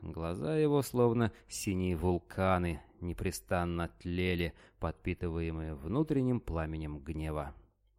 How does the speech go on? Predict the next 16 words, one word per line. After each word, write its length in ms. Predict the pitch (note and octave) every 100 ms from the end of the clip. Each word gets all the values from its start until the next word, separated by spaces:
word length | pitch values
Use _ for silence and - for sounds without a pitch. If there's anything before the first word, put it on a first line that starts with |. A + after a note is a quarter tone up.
| _ _ _ _ _ _
Подстриженные 720 | B2 - - D3 D#3+ C#3 B2+ A#2
под 180 | G#2+
прямым 360 | - G2 G2 F#2
углом 340 | F2 F2 F2+
черные 400 | E2 F2+ E2+ E2+
волосы 480 | E2 E2 E2 - F2+ - - -
львиной 480 | F2+ F2 F#2 E2 D2
гривой 440 | D2+ C3+ D3+ C3+
обрамляли 560 | A2 G2+ F2+ F2 E2+ D#2+
низкий 520 | D#2 A2 C#3 - G#2
широкий 540 | - F2+ E2 D#2 E2
лоб. 360 | D#2 D#2 D2+ - - - _ _ _ _ _ _ _ _ _ _ _ _ _ _ _ _ _ -
Он 180 | G3+ D#3
ел 260 | B2 A#2+
и 60 | G#2+
пил, 440 | - C#3 D#3 D#3